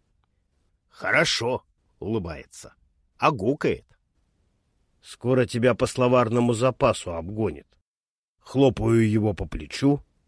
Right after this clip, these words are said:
и расходимся. Дети, воробьи, блин,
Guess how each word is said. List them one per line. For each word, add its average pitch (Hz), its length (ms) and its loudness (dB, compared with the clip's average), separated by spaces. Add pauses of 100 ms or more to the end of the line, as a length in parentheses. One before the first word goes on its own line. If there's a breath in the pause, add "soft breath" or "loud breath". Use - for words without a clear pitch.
(120)
и - 260 -14 (100)
расходимся. - 840 -4 (1000)
Дети, 90 580 -2 (380)
воробьи, 123 680 0
блин, 87 360 -8